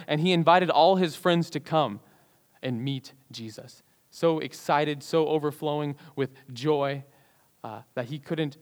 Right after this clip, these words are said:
contain it. Jesus had come into his life in such a way that his life was now changed, and he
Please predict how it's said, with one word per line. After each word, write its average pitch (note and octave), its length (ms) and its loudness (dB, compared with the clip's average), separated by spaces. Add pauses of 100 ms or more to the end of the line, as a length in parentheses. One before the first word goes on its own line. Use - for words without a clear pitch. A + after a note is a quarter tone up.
contain B2+ 420 -6
it. G#2 100 -8
Jesus D#3+ 300 -8
had C#3 180 -8
come D#3 180 -4
into D3+ 220 -6
his C3+ 120 -6
life C3 300 -2
in C3+ 80 -8
such - 260 -8
a C#3 40 -8
way C3+ 100 -2
that B2+ 120 -2
his D3 120 -4
life C#3 240 -2
was C3+ 140 -6
now C3 280 -2
changed, B2+ 600 -8 (340)
and C3 160 -4
he E3+ 300 -4